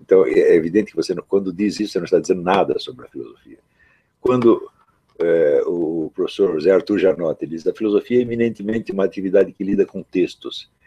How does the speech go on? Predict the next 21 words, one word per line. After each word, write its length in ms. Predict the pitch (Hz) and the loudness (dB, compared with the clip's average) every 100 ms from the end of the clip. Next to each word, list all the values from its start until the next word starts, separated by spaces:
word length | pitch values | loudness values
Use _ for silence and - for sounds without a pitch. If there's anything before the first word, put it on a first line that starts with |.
| _ - | _ -16
Então, 240 | 80 123 | 0 2
bom, 200 | 113 90 | 4 2
então 180 | 80 85 | 2 0
é 40 | 113 | -2
impossível 680 | - 113 - 95 90 117 - _ _ _ _ - | -2 -6 -2 -2 2 0 -2 _ _ _ _ -6
distingui-la 840 | 101 113 - 135 107 101 101 110 - | -4 -2 -2 -2 0 2 6 4 2
da 160 | 87 | 0
filologia, 840 | 92 98 98 98 104 90 98 92 82 _ _ _ - | 0 4 4 6 4 4 2 2 0 _ _ _ -2
da 120 | 98 | -2
literatura, 800 | 110 117 98 - 98 95 92 - _ _ | 2 4 4 2 -2 0 2 0 _ _
das 200 | 82 104 | -2 0
traduções 840 | - 107 110 - - 104 98 90 - | 2 2 2 -4 -4 -4 -4 -6 -4
e 100 | 104 | 0
da 120 | 110 | 0
atividade 540 | - 92 95 90 87 | -2 -6 -2 -2 -2
editorial 480 | 90 90 101 98 107 | -4 0 2 4 2
de 80 | 92 | 0
modo 220 | 87 80 | -2 0
geral. 260 | 87 98 - | 0 0 -2
Quer 100 | |
dizer, 140 | 71 | -8